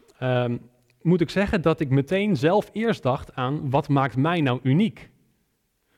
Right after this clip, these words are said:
Waarom ben ik anders dan jij? En waarom is zij anders dan zij? Maar gek genoeg is dat niet waar identiteit om draait.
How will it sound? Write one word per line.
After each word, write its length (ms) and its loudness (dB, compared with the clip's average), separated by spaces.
Waarom 280 2
ben 160 2
ik 200 0
anders 400 2
dan 140 0
jij? 500 -2
En 140 2
waarom 260 4
is 220 -2
zij 320 0
anders 340 0
dan 180 0
zij? 420 -2
Maar 120 0
gek 240 -2
genoeg 300 0
is 200 -4
dat 160 -2
niet 320 -4
waar 420 0
identiteit 680 -2
om 180 -2
draait. 540 -4